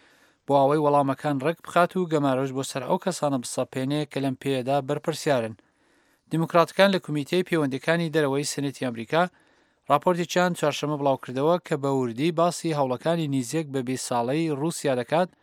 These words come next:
کە هەویستویەتی دەست بخاتە نێو هەڵبژاردنەکان لە ئەوروپا و ڕەخنە لە بەڕێوەبەرایەتی ترامپ دەگرێت کە لەم بارەیەوە کارێکی ئەوتۆی ئەنجام نەداوە. سناتۆر بن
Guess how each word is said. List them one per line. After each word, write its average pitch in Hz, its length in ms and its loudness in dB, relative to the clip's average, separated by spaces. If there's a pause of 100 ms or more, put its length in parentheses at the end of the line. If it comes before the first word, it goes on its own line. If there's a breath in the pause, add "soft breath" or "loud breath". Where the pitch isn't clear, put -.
(440 soft breath)
کە - 140 -2
هەویستویەتی 165 520 2
دەست 151 200 0
بخاتە 147 340 0
نێو 143 140 -2
هەڵبژاردنەکان 127 680 -2
لە 131 60 0
ئەوروپا 127 400 2
و 190 80 -2 (480 soft breath)
ڕەخنە 175 300 2 (100)
لە 165 180 6
بەڕێوەبەرایەتی 131 680 -2
ترامپ 135 260 -2
دەگرێت 139 380 -2
کە 147 120 -4
لەم 131 140 -2
بارەیەوە 123 380 0 (100)
کارێکی 139 460 -4
ئەوتۆی 139 320 -4
ئەنجام 156 360 0
نەداوە. 123 400 0 (640)
سناتۆر 165 440 2
بن 160 140 2